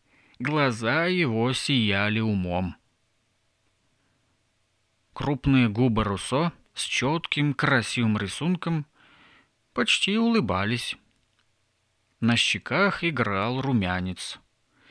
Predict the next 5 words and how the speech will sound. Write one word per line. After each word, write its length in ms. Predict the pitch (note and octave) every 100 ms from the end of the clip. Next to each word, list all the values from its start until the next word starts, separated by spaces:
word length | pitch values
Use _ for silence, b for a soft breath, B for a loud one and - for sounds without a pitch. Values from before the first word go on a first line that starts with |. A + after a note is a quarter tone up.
| B B B B B
Мы 200 | D#3+ B3
все 400 | A3 - D3 F#3+
просто 520 | - B2 D3 - D#3
обожали 600 | - C3+ C3 A#2+ G2+ F#2
его. 300 | F2+ E2+ D#2+